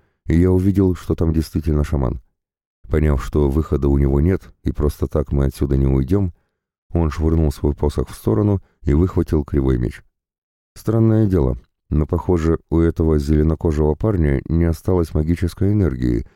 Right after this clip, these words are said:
чтобы воспользоваться своим посохом. Первым возле гоблина оказался Тосик. Я даже добежать до них не успел, как всё было кончено. Он просто схватил визжащего шамана своей огромной лапой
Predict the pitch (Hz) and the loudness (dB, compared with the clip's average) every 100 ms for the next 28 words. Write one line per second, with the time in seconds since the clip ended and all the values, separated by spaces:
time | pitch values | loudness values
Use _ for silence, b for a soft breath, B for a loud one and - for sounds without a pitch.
0 | b - 78 67 65 - 101 85 71 67 | b -6 -2 0 0 0 -2 0 0 -2
1 | 73 - 69 67 62 - - 60 - _ | -4 -4 -2 -2 -4 -4 -8 -8 -10 _
2 | _ _ _ _ _ _ - 69 69 67 | _ _ _ _ _ _ -4 0 2 2
3 | 67 64 62 64 65 98 104 107 113 - | 2 0 0 0 0 2 2 2 0 -2
4 | 82 67 76 82 82 - 65 58 - - | -4 -2 0 0 -2 -2 -4 -4 -10 -16
5 | _ _ _ _ _ - 101 101 98 101 | _ _ _ _ _ 0 2 2 2 2
6 | 104 110 110 80 76 69 76 71 - 69 | 2 2 2 2 2 2 0 0 0 0
7 | 65 64 - 69 - 67 69 64 67 - | 0 -2 -6 -6 -4 0 0 0 -2 -2
8 | 62 58 - _ _ _ _ - 143 107 | -4 -4 -8 _ _ _ _ -2 -2 0
9 | 107 - 95 - 107 - 80 73 73 71 | -2 -2 -4 -2 -2 0 2 2 2 0
10 | 73 - 73 71 - 71 71 67 - - | -2 0 -2 0 -2 -2 0 0 -4 -2
11 | 76 71 69 71 69 76 110 - 95 | 0 0 0 0 0 0 0 0 -2